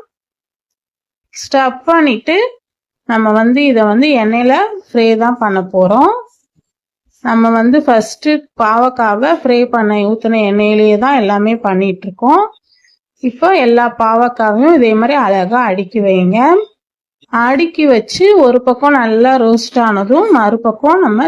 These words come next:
திருப்பி போடணும். மிக்ஸி ஜார் கழுவி லைட்டா அந்த தண்ணி ஊத்திக்கலாம். தண்ணி ரொம்ப சேர்க்க வேணாம். ஊத்திட்டு ரெண்-, நல்லா திருப்பி திருப்பி போட்டு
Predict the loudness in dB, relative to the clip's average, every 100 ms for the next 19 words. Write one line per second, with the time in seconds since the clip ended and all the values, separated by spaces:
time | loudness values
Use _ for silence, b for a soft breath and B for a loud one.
0 | 0 0 0 -4 -4 -2 0 0 0 0
1 | -2 B B B 0 0 0 -2 0 0
2 | -2 -2 0 0 0 -2 -2 -8 _ -4
3 | -4 -10 _ _ -6 -2 -2 -2 -2 2
4 | 2 0 -2 -4 -2 -2 -2 -2 2 2
5 | 2 0 0 -2 -2 -4 -4 -6 -6 -2
6 | -2 -2 -6 _ _ _ _ _ _ _
7 | 0 0 2 -2 0 0 2 0 0 0
8 | 0 0 -2 -4 -10 -4 -2 0 -4 -2
9 | -2 0 -2 0 -2 2